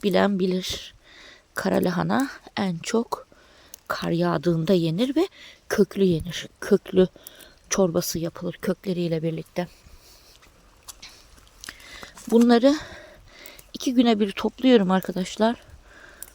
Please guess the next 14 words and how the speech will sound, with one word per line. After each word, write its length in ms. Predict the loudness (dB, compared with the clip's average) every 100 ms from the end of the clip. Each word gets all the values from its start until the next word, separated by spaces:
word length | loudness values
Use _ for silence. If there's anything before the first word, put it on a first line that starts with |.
| -16
O 40 |
kadar 320 | -4 6 8 8
güzel 400 | 2 2 2 2
büyüyor 300 | 4 4 2
ki 140 | -4
tekrar. 680 | -2 -2 2 0 0 -6 -18 -20 _ -20 -20 -20 -20 -20 -4
Bakın 260 | -2 0 -2
onlara 320 | -2 -2 -2
hiç 300 | -4 -6 0
geri 240 | 4 4 2
gitmiyor. 540 | -2 -4 -6 -4 -4 -6 -16 _ -20 _ _ -20 -20 -20 -20 -20 -20 -20 -20 -20 -20 -20 -20 -20 -18 -12
Severim 600 | -8 -6 -2 0 0 2
ben 200 | 4 2
bunları. 360 | 0 -4 -6